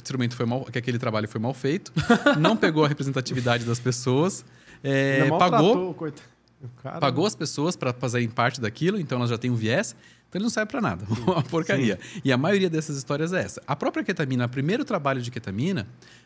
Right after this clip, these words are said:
Speaker 1: foi feito com, é, prisioneiros da uni-, da, de Detroit. Então, assim, tinha a ketamina, ti-, existia a fenciclidina, que é uma medicação anterior, que é uma medicação anestésica que bloqueava o glutamato anterior, só que ela causava muito alucinação.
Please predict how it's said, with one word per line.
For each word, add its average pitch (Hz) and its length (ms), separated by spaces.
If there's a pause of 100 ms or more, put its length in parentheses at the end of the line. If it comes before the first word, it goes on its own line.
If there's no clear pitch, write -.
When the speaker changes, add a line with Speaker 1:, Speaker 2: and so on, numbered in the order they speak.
Speaker 1:
foi 240 200
feito 151 340
com, 175 420 (220)
é, 143 500 (120)
prisioneiros 190 800
da 151 140
uni-, 196 200
da, 151 180
de 139 460
Detroit. 131 560 (680)
Então, 214 180
assim, 247 160 (120)
tinha 131 160
a 120 40
ketamina, 147 440 (100)
ti-, 120 160
existia 135 280
a 123 40
fenciclidina, 151 600
que 151 60
é 139 40
uma 117 40
medicação 107 420
anterior, 127 440 (640)
que - 140
é 113 40
uma 107 60
medicação 113 340
anestésica 110 500
que 107 100
bloqueava 113 460
o 107 40
glutamato 107 540
anterior, 101 380
só - 100
que 120 80
ela 131 100
causava 123 340
muito 123 380
alucinação. 127 600